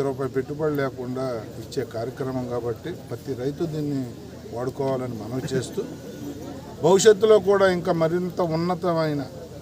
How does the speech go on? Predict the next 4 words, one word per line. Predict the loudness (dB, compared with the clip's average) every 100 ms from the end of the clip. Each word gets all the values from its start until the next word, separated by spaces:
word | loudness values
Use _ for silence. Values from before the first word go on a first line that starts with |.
| -14 -14 -10 2
రైతును | 2 2 4 4
ఆదుకునే | 2 -2 -4 0
కార్యక్రమాలు | 0 0 -2 -2 0 -2 -2 -6 -10 -12 -14 -14 -10
తలపెట్టబోతా | -6 -4 -4 -4 -6 -4